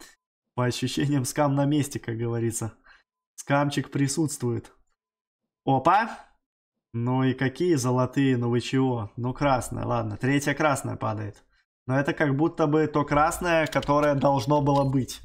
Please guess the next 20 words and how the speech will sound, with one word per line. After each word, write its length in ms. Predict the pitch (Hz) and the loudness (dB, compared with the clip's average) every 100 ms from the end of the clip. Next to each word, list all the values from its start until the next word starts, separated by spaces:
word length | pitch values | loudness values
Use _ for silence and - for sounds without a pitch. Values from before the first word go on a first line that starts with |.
| - - | -20 -8
И 80 | 117 | -4
еще 200 | 117 135 | -2 -2
и 40 | |
падает 360 | 127 127 127 120 | 0 0 0 -2
пятьсот 280 | 120 131 117 | -4 -4 -4
тысяч 160 | 123 | -4
кристаллов, 420 | - 127 123 107 - | -4 -4 -4 -6 -8
да, 100 | 120 | -10
то 100 | - | -10
есть, 120 | - | -10
ну, 100 | 120 | -8
считай. 260 | - - - - - - | -8 -14 -14 -14 -18 -6
Для 180 | 135 151 | 0 2
меня 240 | 151 202 | 4 2
пятьсот 360 | 226 165 175 160 | 2 0 0 0
К 140 | 160 | 0
кри 420 | 143 160 247 453 - - _ _ - | 2 2 2 -2 -10 -20 _ _ -6
в 200 | 127 160 | 0 0
красном 480 | 165 170 151 147 123 | 4 2 2 0 -2
свечении, 640 | 135 131 143 123 113 - | -2 -2 -2 -4 -6 -12